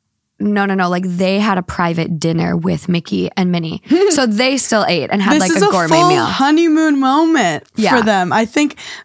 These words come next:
Speaker 2: they got a little confused on, my biggest, f-, as a people pleaser, my biggest fear during the wedding was that everyone was having fun.
Speaker 1: Yeah.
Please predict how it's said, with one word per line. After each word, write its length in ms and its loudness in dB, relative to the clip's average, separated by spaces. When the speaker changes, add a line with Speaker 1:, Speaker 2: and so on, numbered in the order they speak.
Speaker 2:
they 160 0
got 200 2
a 80 2
little 240 0
confused 760 0
on, 360 0
my 460 2
biggest, 580 -2
f-, 240 -20
as 180 0
a 40 -2
people 280 0
pleaser, 240 -2
my 100 0
biggest 260 -2
fear 180 0
during 180 0
the 80 -2
wedding 260 -2
was 100 -2
that 160 -2
everyone 240 -2
was 100 -4
having 260 -4
fun. 520 -4
Speaker 1:
Yeah. 400 -2